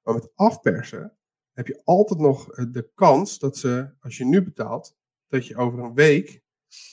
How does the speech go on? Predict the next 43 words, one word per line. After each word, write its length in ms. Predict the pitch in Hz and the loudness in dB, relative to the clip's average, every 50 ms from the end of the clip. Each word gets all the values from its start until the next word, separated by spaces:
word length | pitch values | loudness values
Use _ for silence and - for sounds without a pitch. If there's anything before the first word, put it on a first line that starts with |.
| _ _ _ _ _ | _ _ _ _ _
dat 180 | - 135 127 | -4 -4 -2
ze 100 | - - | 0 4
nog 140 | 156 190 190 | 4 4 4
een 60 | - | 2
keer 100 | - 120 | -4 -6
terugkomen. 460 | - 117 113 - - - 98 71 71 113 | -6 -6 -8 -8 -10 -20 -20 -10 0 4
Want 240 | 143 156 151 160 160 | 4 4 4 2 -6
met, 280 | 160 151 - - - - | -8 -8 -8 -10 -20 -16
eh, 180 | - 139 170 165 - - | -14 -12 -12 -12 -8 0
afpersen 520 | - 208 - - - 131 123 - 151 131 | -2 0 0 0 -2 -2 -2 -2 -2 0
werkt 200 | 143 143 139 143 | 0 0 2 2
namelijk 340 | 147 139 135 131 131 131 - | 2 2 2 0 -2 -4 -6
alleen, 540 | - 139 156 180 190 175 147 123 - _ _ _ _ - | -4 -2 0 2 4 4 4 2 2 _ _ _ _ -14
eh, 240 | 123 120 117 117 117 117 - _ _ _ _ _ _ _ _ | -8 -4 -2 -2 -2 -4 -8 _ _ _ _ _ _ _ _
eh, 160 | - 127 123 117 | -6 -2 2 4
niet 140 | 123 127 | 4 6
meer 260 | 123 120 113 117 143 143 | 6 8 8 6 6 6
zodra 300 | - 151 147 143 131 123 | 0 0 2 4 4 4
je 220 | 120 120 127 131 | 4 2 0 -2
pu-, 220 | - _ - - - | -8 _ -20 -10 -2
publiekelijk 580 | - 156 151 131 131 170 208 202 - 165 139 - | 2 2 2 4 4 2 2 4 4 2 4 4
aangeeft 420 | 120 147 170 160 - 117 110 - - | 6 6 6 6 4 -2 -12 -12 -8
van: 80 | 123 123 | -2 2
"Jongens, 440 | 135 151 160 165 165 - - _ _ _ _ | 4 6 4 4 2 -4 -12 _ _ _ _
ik 180 | - 135 139 139 | -4 -4 -2 0
ben 180 | 135 120 113 | 0 0 0
gepakt, 380 | - - - 139 147 170 - - | -2 -2 0 0 0 0 -2 -6
zij 180 | - 127 127 139 | -8 -4 0 0
hebben 200 | 143 139 135 120 | 0 0 0 0
mijn 180 | 117 113 113 | 0 0 0
gegevens 440 | - - - 127 120 127 131 143 131 | -4 -8 -4 -2 -2 -2 -2 -4 -6
en, 200 | 120 113 113 113 120 | -8 -8 -8 -6 -8
eh, 80 | 117 | -8
het 80 | 117 117 | -8 -8
is 60 | - | -6
heel 180 | 120 113 113 110 | -4 -4 -6 -6
vervelend." 360 | - - - 82 76 76 _ _ _ _ _ _ _ _ _ _ _ _ _ _ - | -8 -14 -20 -20 -20 -20 _ _ _ _ _ _ _ _ _ _ _ _ _ _ -4
Maar 120 | - 120 | -4 -2
zolang 240 | 120 151 170 170 156 | 2 2 4 6 6
je 100 | 143 139 | 6 6
dat 200 | 160 180 185 - | 4 2 2 2
niet 260 | 160 180 175 151 135 | 0 0 0 -2 -4
wil 540 | 135 160 170 143 117 123 165 220 220 _ | 0 4 6 6 6 6 4 2 -4 _